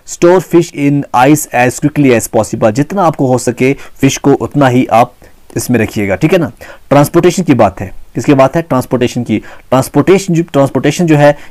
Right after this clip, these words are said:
ये भी अच्छा, अ, important role play करती है, ठीक है ना। कौन? अ, transportation जो है अच्छा प्ले, प्ले role करती है, ठीक है।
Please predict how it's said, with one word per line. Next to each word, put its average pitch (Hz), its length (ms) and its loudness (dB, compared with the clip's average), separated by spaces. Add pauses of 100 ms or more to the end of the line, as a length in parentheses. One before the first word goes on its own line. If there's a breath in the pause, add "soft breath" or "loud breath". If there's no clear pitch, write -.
ये 143 60 6
भी 151 80 6
अच्छा, - 280 2
अ, 143 100 0 (180)
important 127 580 0
role 131 140 2
play 120 200 0
करती 104 280 -4
है, 101 100 -4
ठीक - 180 -6
है 143 60 -2
ना। 180 120 -2 (200)
कौन? 139 220 2 (400 loud breath)
अ, 110 60 0
transportation 123 580 0
जो 143 120 4
है 139 80 2
अच्छा 143 200 2
प्ले, 131 380 -2
प्ले 131 300 0
role 120 140 4
करती 120 260 0
है, 127 100 4
ठीक 139 180 -4
है। 147 160 0